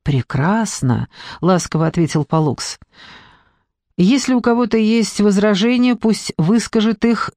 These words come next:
здесь и сейчас». Возражений ни у кого не нашлось, и юноша снова встал в ряд, откуда выступил его сосед все с тем же заявлением. Таким образом, высказались все студенты.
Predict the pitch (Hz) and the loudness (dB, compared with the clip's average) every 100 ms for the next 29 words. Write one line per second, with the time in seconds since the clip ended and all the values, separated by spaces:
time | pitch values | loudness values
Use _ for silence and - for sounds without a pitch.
0 | - 165 147 170 233 226 - - 208 185 | -4 -4 -2 2 2 0 -4 -4 -2 0
1 | 202 - 165 113 - - - _ _ _ | -2 0 0 -2 -4 -12 -16 _ _ _
2 | _ _ _ _ - - - - 208 233 | _ _ _ _ -20 -20 -18 -4 0 0
3 | 240 254 277 277 254 226 190 180 208 214 | 2 2 2 2 2 2 0 0 2 2
4 | 185 - 131 135 - 165 170 226 233 233 | 0 -2 -2 -2 0 0 2 0 0 -4
5 | - 175 180 151 - 165 151 151 190 233 | -2 0 0 -2 -2 0 0 2 0 -2
6 | - - - - - 175 - 262 233 240 | -6 -20 -18 -14 -6 -4 0 0 2 0
7 | - 214 208 196 214 - 202 - 175 165 | -2 0 2 2 0 0 -2 0 -2 -2
8 | - 165 - - 214 190 190 190 190 165 | -4 -4 -2 0 0 0 0 0 2 2
9 | 135 110 104 - _ _ _ _ _ - | 0 0 -2 -4 _ _ _ _ _ -6
10 | 190 269 254 285 277 240 233 196 247 - | -2 2 2 2 0 2 2 2 0 0
11 | 220 226 220 - - 185 - - 165 139 | 0 2 0 -2 -2 -2 0 -2 0 0
12 | 113 - 107 | 0 -2 -4